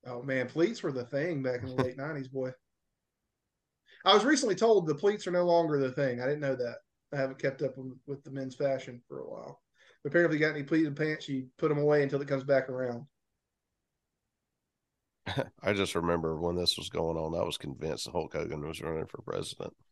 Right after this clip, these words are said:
Speaker 1: Oh, yeah. I, listen, adult me knows that that's B S, but you gotta remember, I'm fifteen years old here.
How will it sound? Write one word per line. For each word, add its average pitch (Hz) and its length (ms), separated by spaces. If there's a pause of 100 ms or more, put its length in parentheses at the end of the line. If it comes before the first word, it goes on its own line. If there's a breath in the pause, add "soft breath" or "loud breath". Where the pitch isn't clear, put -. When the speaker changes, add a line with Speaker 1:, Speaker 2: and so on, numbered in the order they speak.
Speaker 1:
Oh, 294 240
yeah. 269 160
I, 208 80 (320)
listen, 220 460 (1160 soft breath)
adult 220 500
me 214 340
knows 196 420
that 170 140
that's 165 300 (280)
B 151 240
S, - 220
but 147 180
you 180 100
gotta 247 300
remember, 170 320
I'm 180 180
fifteen 170 440
years 135 180
old 123 240
here. 120 240